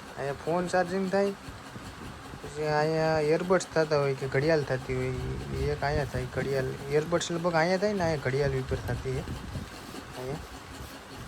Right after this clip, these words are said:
એવું હોય. તો હાલો પહેલાં જમી લઈએ, પછી કંઈક કરીએ. તો મિત્રો, અત્યારે finally બપોરનો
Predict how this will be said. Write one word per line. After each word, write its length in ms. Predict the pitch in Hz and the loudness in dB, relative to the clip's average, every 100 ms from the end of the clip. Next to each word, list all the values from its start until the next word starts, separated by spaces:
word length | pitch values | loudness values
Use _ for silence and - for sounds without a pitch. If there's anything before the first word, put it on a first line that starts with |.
| - | -2
એવું 240 | 135 127 123 | 0 0 0
હોય. 260 | 120 120 117 - - - - - - - - - 135 - - - - - - - - - - - - - - - 110 - - - - - - - - - - - - - | -2 -4 -8 -8 -6 -6 -6 -8 -10 -10 -10 -10 -12 -12 -12 -12 -12 -12 -14 -14 -14 -14 -14 -12 -10 -8 -10 -10 -10 -10 -6 -4 -6 -12 -12 -12 -12 -12 -10 -10 -10 -10
તો 120 | - 120 | -8 -6
હાલો 220 | 139 156 | -4 -4
પહેલાં 260 | 147 143 123 | -4 -6 -8
જમી 360 | 123 123 165 | -8 -6 -6
લઈએ, 260 | 185 208 208 | -6 -6 -6
પછી 280 | 143 135 147 | -6 -8 -10
કંઈક 160 | 143 - 135 | -12 -10 -8
કરીએ. 340 | 135 127 123 - - - - - - - - - - - - - - - - - - - - - - - - | -8 -8 -10 -10 -12 -12 -12 -14 -14 -12 -12 -12 -12 -12 -12 -12 -12 -10 -10 -8 -8 -8 -10 -10 -12 -14 -12
તો 80 | 185 | -10
મિત્રો, 320 | 175 180 180 | -8 -6 -4
અત્યારે 340 | 175 - 170 156 | -4 -6 -6 -6
finally 440 | 143 160 160 160 | -8 -8 -8 -10
બપોરનો 540 | 156 147 147 151 151 | -8 -10 -6 -6 -6